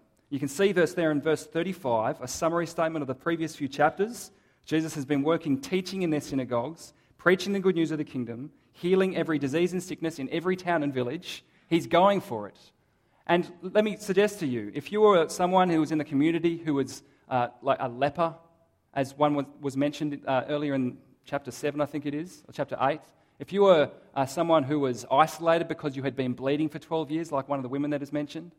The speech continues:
if you were someone who was blinded from birth, and the only way that you were able to contribute to your society was through begging,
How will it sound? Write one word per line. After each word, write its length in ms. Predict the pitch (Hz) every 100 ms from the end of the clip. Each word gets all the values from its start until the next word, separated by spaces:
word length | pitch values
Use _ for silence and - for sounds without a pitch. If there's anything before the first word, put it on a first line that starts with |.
| _ _ _ _ _ _
if 140 | 131
you 120 | 180
were 80 | 185
someone 340 | 185 175 165 143
who 120 | 147
was 140 | 135
blinded 560 | - 135 147 175 180 185
from 240 | - 131
birth, 560 | 117 139 226 - - _ _ _ _ _ _ _
and 140 | 139 135
the 100 | 151
only 200 | 175 180
way 140 | 175
that 80 | 156
you 60 |
were 80 | 151
able 120 | 151
to 40 | 143
contribute 460 | 139 123 156 160
to 80 | 160
your 120 | 143
society 560 | 127 127 - 127 143 156
was 180 | 131 123
through 260 | - 135
begging, 440 | 113 123 135 170